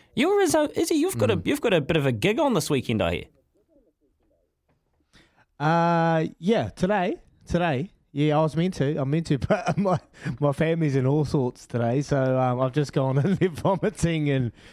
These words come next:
Speaker 2: and there's tears flowing everywhere. So I'm, I, I've gotta go do something today, a Q and A with Kieran Maher. He's obviously a big trainer out of, out of Australia, and he's over at the moment. So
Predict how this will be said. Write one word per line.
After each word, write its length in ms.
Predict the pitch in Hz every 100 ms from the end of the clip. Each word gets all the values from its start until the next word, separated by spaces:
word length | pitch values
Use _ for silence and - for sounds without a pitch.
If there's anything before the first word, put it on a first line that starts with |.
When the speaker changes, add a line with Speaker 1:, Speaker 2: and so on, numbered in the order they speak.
| - - -
Speaker 2:
and 260 | 139 131
there's 160 | 131 120
tears 300 | - 143 131
flowing 340 | - 135 127 120
everywhere. 360 | 139 135 123
So 200 | 113 131
I'm, 160 | 123 123
I, 180 | 139 139 131
I've 120 | 156
gotta 240 | 139 185 185
go 400 | 175 170 160 151
do 360 | - 165 156 147
something 320 | 170 160 147
today, 300 | 156 156 143
a 40 |
Q 220 | - 208
and 100 | 190
A 160 | 180 170
with 180 | 139 -
Kieran 260 | 180 160
Maher. 320 | 135 175 123 95
He's 140 | - 123
obviously 260 | 135 120
a 40 | 127
big 180 | 147 131
trainer 400 | 147 139 131 117 _ - - - -
out 140 | 120
of, 80 | 113
out 360 | 135 - 151 135
of 120 | 131
Australia, 520 | 135 - 151 156 156
and 120 | 147 135
he's 320 | 123 - -
over 320 | 147 139 131
at 80 | 135
the 60 | 135
moment. 380 | 139 165 156
So 480 | - 156 139 135 135